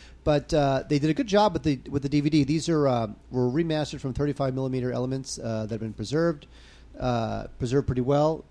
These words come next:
may I add. And, uh, Harakiri is from, uh, nineteen nineteen, and it's based on Madame Butterfly. So if you're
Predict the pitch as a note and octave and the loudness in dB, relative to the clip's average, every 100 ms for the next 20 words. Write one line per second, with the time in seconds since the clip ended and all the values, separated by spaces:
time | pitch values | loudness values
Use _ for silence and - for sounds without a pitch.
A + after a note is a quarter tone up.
0 | - C#3 C#3+ C#3 C#3 - - C#3 D3 F3 | -6 -2 0 0 -2 -6 -8 -2 -2 -4
1 | - - - - - D#3 D#3 D3+ D3+ - | -10 -20 -20 -12 -2 0 4 4 2 2
2 | D3 F#3+ - F#3+ F#3+ F3 F3+ D#3+ D3 D3 | 4 4 4 6 6 4 0 0 0 0
3 | D#3+ E3 D#3 D#3+ - E3 E3+ E3+ E3+ F3 | 0 0 0 0 0 -2 0 0 -2 -6
4 | - C#3 C3+ C3 A2+ C#3 C3 C3+ B2 A#2+ | -4 -2 -2 -2 -2 -2 0 -2 0 -2
5 | A2+ B2+ B2+ D3 D3 D#3 - B2 A#2+ | 0 -2 0 2 2 0 -2 -2 -2